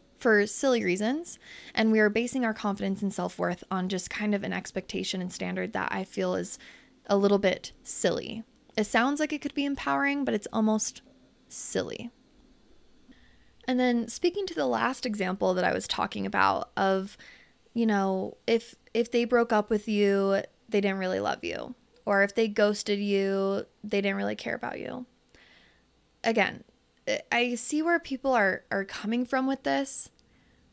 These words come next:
but it's just not true. You can be broken up with and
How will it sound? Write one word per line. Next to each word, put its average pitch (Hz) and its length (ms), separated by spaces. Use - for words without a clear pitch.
but 262 160
it's - 260
just - 480
not 226 360
true. - 640
You 247 280
can 392 260
be 226 180
broken 202 400
up 165 200
with 277 360
and 220 320